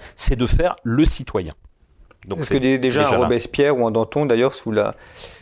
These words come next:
Speaker 2: sous la Révolution, euh, Danton disait, le, l'enfant n'appartient pas à sa famille, mais à la République.
Speaker 1: Tout à fait, tout à fait. On... Il y a une récurrence ici, euh... Et, et Condorcet. Condorcet, c'est aussi le principe, euh, de l'institution, euh, républicaine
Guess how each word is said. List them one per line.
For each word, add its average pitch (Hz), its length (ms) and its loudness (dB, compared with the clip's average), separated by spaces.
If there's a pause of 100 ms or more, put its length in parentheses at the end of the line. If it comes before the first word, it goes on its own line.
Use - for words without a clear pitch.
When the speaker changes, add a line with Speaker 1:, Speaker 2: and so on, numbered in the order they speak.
(260)
Speaker 2:
sous - 180 -4
la 120 60 6
Révolution, 151 300 2
euh, 131 280 4
Danton 131 320 0
disait, 143 300 4
le, 135 300 4
l'enfant 127 280 0
n'appartient 135 340 -2 (140)
pas 131 160 4
à 123 80 2
sa 127 100 0
famille, 135 300 2
mais 147 100 2
à 120 40 2
la 117 100 2
République. 120 520 -4 (140)
Speaker 1:
Tout 107 160 -2
à 104 80 2
fait, 85 320 -4
tout - 140 -10
à 104 80 0
fait. - 100 -8
On... 90 160 -2
Il 107 80 -2
y 107 40 2
a - 20 0
une 107 100 -4
récurrence 113 560 -4
ici, - 320 -6
euh... 85 220 -4 (400)
Et, 135 240 0 (260)
et 151 80 -8
Condorcet. 117 580 -2 (160)
Condorcet, 107 360 0
c'est - 140 -4
aussi 104 260 -2
le 104 120 -2
principe, - 560 -4 (360)
euh, 107 160 0
de 101 120 -4
l'institution, 131 960 -2
euh, 101 260 -2
républicaine 110 800 -4